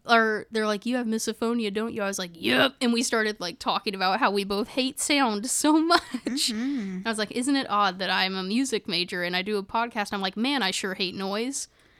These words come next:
Speaker 2: Oh,
Speaker 1: Oh,
Speaker 2: the
Speaker 1: little
Speaker 2: kitten's
Speaker 1: kitten
Speaker 2: still
Speaker 1: has
Speaker 2: here.
Speaker 1: made her debut again. I guess it wouldn't be a debut. <laughs>
Speaker 2: Still doesn't have a name, though, guys.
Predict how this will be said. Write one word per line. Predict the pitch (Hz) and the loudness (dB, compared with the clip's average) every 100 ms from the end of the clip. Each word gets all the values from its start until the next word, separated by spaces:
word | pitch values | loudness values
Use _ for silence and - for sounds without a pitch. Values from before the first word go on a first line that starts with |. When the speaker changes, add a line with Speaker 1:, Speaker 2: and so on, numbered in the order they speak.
| _ - - | _ -20 -16
Speaker 2:
Oh, | 208 208 214 214 | -14 -10 -8 -6
Speaker 1:
Oh, | 185 185 196 202 | -4 -2 -2 -2
Speaker 2:
the | 196 | -2
Speaker 1:
little | 208 220 | 4 4
Speaker 2:
kitten's | 247 262 | 6 4
Speaker 1:
kitten | 240 220 - | 4 0 0
Speaker 2:
still | 233 | 4
Speaker 1:
has | 269 269 | 4 6
Speaker 2:
here. | |
Speaker 1:
made | 220 220 | 4 4
her | 226 220 214 214 | 2 -2 -2 -4
debut | 208 226 208 262 208 | -2 -2 -2 -4 -4
again. | 185 175 180 226 - - _ _ _ | -4 -4 -4 -6 -10 -20 _ _ _
I | 220 | -2
guess | 233 233 | 0 -2
it | |
wouldn't | 202 202 | -2 0
be | 180 | 0
a | |
debut. | 185 185 208 311 349 330 359 - 403 | 2 2 4 6 6 6 2 0 0
<laughs> | - 392 - - | 0 -8 -8 -10
Speaker 2:
Still | - 262 | 2 4
doesn't | 285 269 | 4 4
have | 269 269 | 2 2
a | 254 | 2
name, | 262 262 | 2 2
though, | 220 185 185 | 0 -2 -4
guys. | 202 180 165 175 - | -4 -4 -4 -8 -16